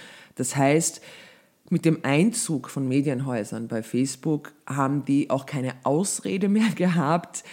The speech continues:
gegenüber den Werbekunden, die dann gesagt haben, "Wir verteilen unser Geld jetzt dann nur noch wirklich so,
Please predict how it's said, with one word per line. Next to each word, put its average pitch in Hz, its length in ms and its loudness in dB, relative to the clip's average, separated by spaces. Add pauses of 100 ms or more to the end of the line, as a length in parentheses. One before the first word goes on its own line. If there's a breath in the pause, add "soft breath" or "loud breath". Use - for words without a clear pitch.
(240 loud breath)
gegenüber 196 640 2
den 175 220 0
Werbekunden, 175 800 0
die 151 100 0
dann 151 140 -2
gesagt 147 340 -4
haben, 147 300 0 (160)
"Wir 156 240 2
verteilen 131 500 0
unser 135 240 -2
Geld 123 340 -2
jetzt - 220 -6
dann 131 140 0
nur 147 100 0
noch 135 240 -4
wirklich 135 340 -2
so, 135 520 0